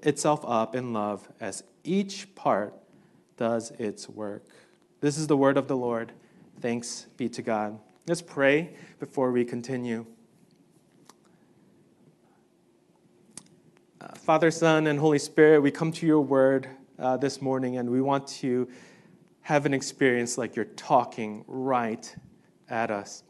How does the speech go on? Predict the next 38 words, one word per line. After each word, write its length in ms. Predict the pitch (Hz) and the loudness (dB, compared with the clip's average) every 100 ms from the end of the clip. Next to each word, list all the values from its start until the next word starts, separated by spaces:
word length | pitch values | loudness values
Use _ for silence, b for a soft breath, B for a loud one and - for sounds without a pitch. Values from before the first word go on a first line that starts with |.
| _ | _
that 160 | 120 117 | -10 -6
you're 100 | 113 | -6
talking 720 | - - 127 - 110 107 110 | -6 -4 -4 -6 -12 -12 -10
directly 440 | 131 120 127 127 113 | -6 -2 -2 -2 -8
to 280 | - 131 | -6 -6
us, 120 | 117 117 | -6 -6
that 220 | 127 117 | -6 -4
you 120 | 139 | -4
know 220 | 139 147 | -2 0
the 120 | 135 123 | -2 -4
specific 800 | - 139 - - 156 147 117 - B B | -6 -8 -6 -2 -2 0 -4 -6 B B
details 520 | - 147 147 135 120 123 | -6 -6 -2 0 2 0
of 100 | 117 | -2
our 100 | 117 | -2
lives. 440 | 117 120 123 120 | 0 2 2 0
And 180 | 127 117 B B B | -2 -6 B B B
just 180 | 156 147 | -4 2
like 220 | 147 131 | 2 2
we 120 | 127 | -4
sang, 360 | 120 139 123 123 | -2 -2 -2 0
we 100 | 139 | 0
want 200 | 147 147 | 2 0
to 20 | |
be 140 | 143 | 0
satisfied 760 | 135 143 131 135 135 131 117 117 | -2 2 4 2 0 0 0 0
with 220 | 120 120 | -6 -8
your 100 | 117 | -8
love 420 | 117 120 117 117 | -4 -2 -2 -2
and 140 | 117 117 | -4 -4
know 200 | 127 135 | -2 0
that 500 | 127 110 - - - | 0 0 -2 -16 -10
this, 240 | 127 - | -10 -10
this 300 | - 147 135 | -6 -2 -2
God 480 | - 147 143 143 139 B B B B B _ _ - | 0 2 4 4 2 B B B B B _ _ -12
that 220 | - 147 | 0 2
we 140 | 143 151 | 4 2
read 340 | 131 165 180 | 4 6 6
about 480 | 151 123 104 107 | 4 4 0 -4